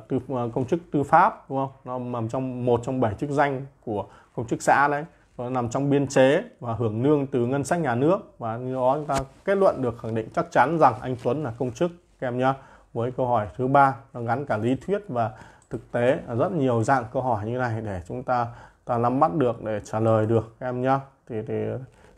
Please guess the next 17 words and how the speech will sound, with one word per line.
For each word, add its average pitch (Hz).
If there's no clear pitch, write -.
thầy 107
muốn 117
chia 143
sẻ 110
với 117
các 131
em 131
các 127
cái 131
câu 139
hỏi 113
mang 117
tính 131
thực -
tiễn 170
như 135
thế 123